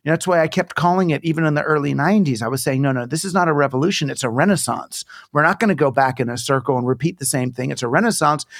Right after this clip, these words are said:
It's a rebirth of old ideas in a new context." So we're gonna retrieve all those great things from the Middle Ages and medieval times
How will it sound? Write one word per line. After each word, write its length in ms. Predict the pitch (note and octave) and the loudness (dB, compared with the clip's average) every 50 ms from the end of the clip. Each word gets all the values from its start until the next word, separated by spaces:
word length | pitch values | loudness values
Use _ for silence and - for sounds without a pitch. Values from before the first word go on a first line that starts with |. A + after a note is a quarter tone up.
| - | -16
It's 100 | - - | -6 -2
a 80 | D#3 C3+ | -2 -2
rebirth 500 | A#2 C3 F3+ A3 G#3+ D#3+ F#3+ F#3 F3 - | 0 2 2 2 2 2 2 0 0 0
of 100 | E3+ C#3 C#3+ | -2 -2 0
old 220 | D3+ E3+ F#3 F3+ F#3 | 2 2 2 2 2
ideas 460 | E3 E3+ E3 C3+ D3+ D#3 D#3 D#3 C3 | 2 0 0 0 0 0 2 0 0
in 100 | D#3 D#3 | 0 0
a 80 | D#3 C#3+ | 0 0
new 180 | C3+ C#3+ D3 | 0 0 -2
context." 640 | B2+ - F#3 A3 B3 - - D#3 B2 - - - - | -2 -2 -2 -2 -2 0 -2 -4 -4 -4 -8 -8 -4
So 100 | - E3+ | -4 -2
we're 140 | D3 E3 D#3 | -2 0 0
gonna 200 | F3+ E3+ D#3 C#3+ | 0 0 0 0
retrieve 840 | C3 D#3+ E3 - - - - G3+ A3+ B3 B3+ B3 A3+ F#3 D3+ B2 A2 - - - - - - _ - | -2 -4 -6 -4 -4 -4 -2 -2 -2 -2 0 0 2 2 0 0 -2 -8 -16 -20 -20 -20 -20 _ 0
all 280 | F#3+ F#3+ D#3+ E3+ G3 F3 | 2 2 4 2 2 0
those 220 | F3+ F3+ F#3 D#3 | 0 -2 -2 -4
great 320 | - - F3+ F#3 F#3+ F3+ | -2 0 0 0 0 -2
things 220 | - E3+ E3 E3 - | -2 -2 0 0 0
from 180 | - E3+ D3+ | 0 0 0
the 80 | D3 D3 | 0 2
Middle 280 | D#3 E3 D#3+ D#3+ D3+ E3 | 2 2 2 4 4 4
Ages 440 | G3+ A#3 G#3 C#3+ D#3 D3 D3+ C3+ | 2 2 0 0 0 -2 0 0
and 220 | D#3 D3 C#3+ C#3 C3+ | -2 -2 0 0 0
medieval 380 | D3+ D#3 E3+ G#3 A3+ A3 F#3+ | 0 2 2 2 2 0 0
times 380 | C3+ - C#3 C3+ C#3+ D3 D3 - | 0 0 0 2 2 0 -2 -4